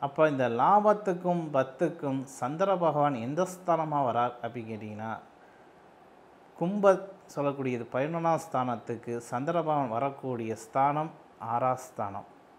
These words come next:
அதே பத்துக்கு அந்த ஸ்தானம் ஏழாம் ஸ்தானம். அப்போ பத்தாம் ஸ்தானத்துக்கு ஏழாம் பா-, பாவம் சொல்லக்கூடிய நாலாம் பாவம் இயங்குது. அப்போ நாலாம் பாவத்துக்கு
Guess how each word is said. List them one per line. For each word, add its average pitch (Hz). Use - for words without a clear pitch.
அதே 127
பத்துக்கு 208
அந்த 156
ஸ்தானம் 165
ஏழாம் 147
ஸ்தானம். 110
அப்போ 147
பத்தாம் 208
ஸ்தானத்துக்கு 180
ஏழாம் 180
பா-, 147
பாவம் 147
சொல்லக்கூடிய 143
நாலாம் 180
பாவம் 160
இயங்குது. 113
அப்போ 131
நாலாம் 175
பாவத்துக்கு 160